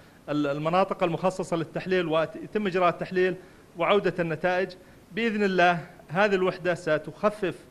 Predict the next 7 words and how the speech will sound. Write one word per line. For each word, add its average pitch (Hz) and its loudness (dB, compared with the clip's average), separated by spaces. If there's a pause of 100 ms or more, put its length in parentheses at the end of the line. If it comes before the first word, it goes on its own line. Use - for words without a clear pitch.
(600)
من 160 -4
الضغط 170 2
على 170 2
المختبرات 175 0
الأخرى 175 -2
أولا، 165 0
وثانيا 180 0